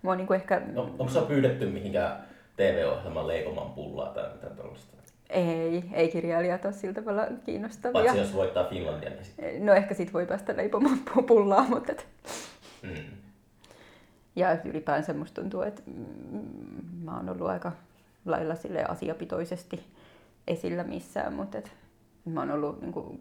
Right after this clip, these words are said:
Speaker 1: tän kirjan puitteissa niinku Ylen aamulähetyksessä silloin alkuvuodesta,
Speaker 2: Mm.
Speaker 1: mut et sen nyt pystyi puhumaan omaa asiaa aika tiukasti ja sen jälkeen kukaan ei varmaan sen takia <laughs> halunnutkaan mua mihinkään.
Speaker 2: Jännittikö olla televisiossa?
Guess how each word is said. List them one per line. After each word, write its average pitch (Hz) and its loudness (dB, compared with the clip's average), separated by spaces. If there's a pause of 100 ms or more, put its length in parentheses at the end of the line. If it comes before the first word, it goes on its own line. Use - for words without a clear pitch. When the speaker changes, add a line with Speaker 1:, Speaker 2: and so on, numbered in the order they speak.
Speaker 1:
tän 160 -6
kirjan 160 -4
puitteissa 175 -6 (460)
niinku 170 -6
Ylen 160 -2 (360)
aamulähetyksessä 185 -6
silloin 208 -6
alkuvuodesta, 202 -4
Speaker 2:
Mm. 120 -8 (280)
Speaker 1:
mut 170 -6
et 196 -10
sen 180 -10
nyt 196 -12 (200)
pystyi 170 -6 (800)
puhumaan 165 -2
omaa 180 -4
asiaa 202 -2
aika 214 -4
tiukasti 233 -6
ja 233 -2 (540)
sen - -6
jälkeen - -4
kukaan - -2
ei 180 0
varmaan 190 -2
sen 214 4
takia 302 10
<laughs> - 8
halunnutkaan 320 10
mua 214 2
mihinkään. 214 4 (680)
Speaker 2:
Jännittikö 90 0
olla - 0
televisiossa? - -6